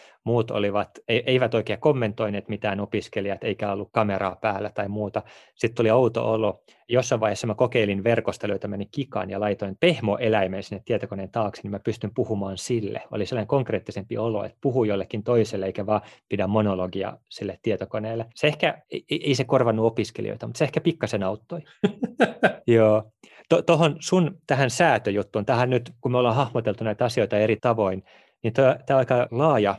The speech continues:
otsikko, mut mulla on sille niinku yleisiä muistinpanoja tähän liittyen, niin mulla on esimerkiksi, että se on niinku oppi, mitä ollaan opittu tästä pikemminkin, on se, että teknisiä ongelmia esiintyy välillä. Tää yksi asia, jonka sä siis mainitsit tähän liittyen, ja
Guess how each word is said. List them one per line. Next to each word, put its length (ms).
otsikko, 680
mut 220
mulla 160
on 60
sille 260
niinku 200
yleisiä 420
muistinpanoja 720
tähän 300
liittyen, 460
niin 80
mulla 200
on 100
esimerkiksi, 840
että 200
se 80
on 40
niinku 200
oppi, 360
mitä 220
ollaan 180
opittu 420
tästä 360
pikemminkin, 540
on 100
se, 200
että 280
teknisiä 540
ongelmia 520
esiintyy 640
välillä. 320
Tää 100
yksi 220
asia, 220
jonka 200
sä 120
siis 200
mainitsit 500
tähän 240
liittyen, 460
ja 240